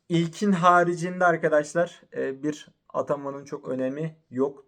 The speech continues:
diyebilirim. Hatta belki yüzde sıfırdır yani ikinci şey.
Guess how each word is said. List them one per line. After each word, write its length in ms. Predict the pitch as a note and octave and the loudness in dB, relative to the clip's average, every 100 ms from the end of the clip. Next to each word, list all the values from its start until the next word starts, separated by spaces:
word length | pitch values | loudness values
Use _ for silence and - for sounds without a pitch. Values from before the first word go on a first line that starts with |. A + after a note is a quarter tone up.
| B2+ | -4
diyebilirim. 540 | C#3 C3+ C3+ C3 D#3 | -2 -2 -4 -4 -4
Hatta 380 | - C#3 - D#3+ | 0 0 6 6
belki 280 | C#3+ C#3+ - | 6 2 -2
yüzde 240 | C#3 C3+ | -6 -4
sıfırdır 460 | D3 E3+ C3 A2 G2 | -2 -4 -4 -4 -4
yani 260 | F#2+ F#2+ F#2+ | -4 -6 -10
ikinci 380 | G#2 A2+ G#2+ | -12 -10 -10
şey. 320 | G#2 A#2+ C3+ | -6 -6 -6